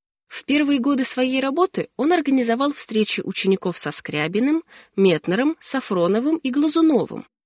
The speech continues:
понимая, какое влияние на молодых музыкантов способно оказать общение со столь крупными творческими личностями. «Не довольствуйтесь тем, что вы получаете в классе от меня», говорил Николаев.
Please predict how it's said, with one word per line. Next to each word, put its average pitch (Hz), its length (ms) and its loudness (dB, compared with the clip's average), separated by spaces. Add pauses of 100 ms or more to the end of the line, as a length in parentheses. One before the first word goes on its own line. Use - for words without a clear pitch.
(320)
понимая, 233 480 4
какое 240 360 2
влияние 208 600 2
на 165 80 -2
молодых 175 360 -2
музыкантов 262 680 0
способно 262 640 0
оказать 214 400 -2
общение 294 720 0
со - 180 -6
столь 262 340 -2
крупными 220 540 0
творческими 190 720 -2
личностями. 190 800 -2 (240)
«Не 214 220 8
довольствуйтесь 277 880 4
тем, 294 300 4
что - 200 2
вы 233 140 6
получаете 226 640 4
в - 120 -4
классе 196 420 2
от 190 220 -2
меня», 196 420 6 (160)
говорил 160 400 0
Николаев. 160 720 -2